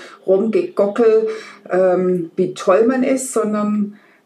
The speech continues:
ich glaub, wenn sich die anderen auch offen zeigen und,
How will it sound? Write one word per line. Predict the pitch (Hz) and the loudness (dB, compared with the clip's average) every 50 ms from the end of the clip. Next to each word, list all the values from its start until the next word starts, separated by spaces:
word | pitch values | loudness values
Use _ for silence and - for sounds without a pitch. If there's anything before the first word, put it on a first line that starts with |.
| _ _ _ _ - | _ _ _ _ -16
ich | 190 - - - | -16 -16 -10 -4
glaub, | - 190 175 180 202 208 208 208 - | -2 0 0 0 0 -2 -2 -4 -2
wenn | 190 185 185 196 196 196 196 196 190 | 0 0 0 0 -2 -2 -4 -4 -4
sich | - 202 202 - - | -6 -6 -8 -8 -6
die | - 185 - | -6 -6 -4
anderen | - 180 202 226 226 226 220 208 208 - | -4 -4 -4 -4 -4 -4 -4 -4 -4 -2
auch | - - 226 226 220 - | -2 0 0 -2 -2 -4
offen | - - 214 208 - 240 226 226 | -6 -6 -6 -6 -6 -8 -8 -8
zeigen | - - 214 202 196 208 220 226 226 226 226 226 226 - - - | -8 -6 -4 -2 -2 0 0 0 0 0 -2 -2 -2 -4 -6 -6
und, | - 190 185 185 180 180 180 - - - - - - | -6 -4 -4 -4 -4 -6 -8 -10 -14 -20 -20 -20 -20